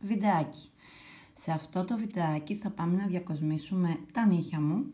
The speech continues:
να πάω να σας εξηγήσω πώς και τι, πώς τα έκανα. Θα σας πω από πού έχω προμηθευτεί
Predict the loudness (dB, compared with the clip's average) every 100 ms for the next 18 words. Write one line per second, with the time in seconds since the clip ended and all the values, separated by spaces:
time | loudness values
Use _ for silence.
0 | -14 -4 0 2 2 0 2 2 0 -4
1 | -4 -4 -6 -2 -2 0 -2 -6 -2 -2
2 | -2 -10 -20 _ _ -8 -6 -4 -4 -4
3 | -12 -20 _ _ -4 -2 -4 0 2 4
4 | 2 -2 -18 -20 -20 -20 -20 -20 -20 -8
5 | -4 -2 -4 -6 -6 -6 -6 -4 -6 -6
6 | -14 _ -6 -4 -4 -2 -2 -2 -4 -2
7 | 0 2 0 -4 -6 -8 0 0 2 -2